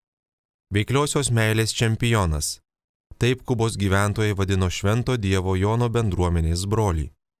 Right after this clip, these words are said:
kuris sunkiais šaliai metais, kai buvo persekiojami vienuoliai, penkiasdešimt keturis metus išdirbo Kamagvėjaus ligoninėje kaip slaugytojas, gydytojas ir chirurgas.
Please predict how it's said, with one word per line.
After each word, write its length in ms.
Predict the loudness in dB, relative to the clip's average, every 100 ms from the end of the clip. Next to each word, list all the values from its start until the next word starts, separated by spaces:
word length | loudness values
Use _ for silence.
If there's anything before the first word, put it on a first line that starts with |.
| _ _ _
kuris 300 | 0 0 0
sunkiais 480 | 0 0 0 0 -2
šaliai 460 | -2 0 2 2 2
metais, 540 | 0 0 -2 -4 -6 -10 _ _ _ -4
kai 120 | -2
buvo 240 | 0 0
persekiojami 800 | 0 0 0 -2 -2 0 0 0
vienuoliai, 640 | 0 0 2 2 0 -2 -4 _ _ _ -2
penkiasdešimt 640 | 0 0 0 0 0 0
keturis 400 | 0 0 0 0
metus 320 | 0 0 -2 -4
išdirbo 460 | -4 0 0 0 0
Kamagvėjaus 640 | 0 0 0 0 0 -2
ligoninėje 640 | -4 -2 0 2 2 0 0 -2
kaip 160 | -4
slaugytojas, 840 | -2 -2 0 -2 -2 -2 -4 -6 -12 _ _ _ -6
gydytojas 760 | 0 2 2 0 0 0 -2 -6 _ -4
ir 80 | -2 0
chirurgas. 640 | 0 2 0 -2 -6 -10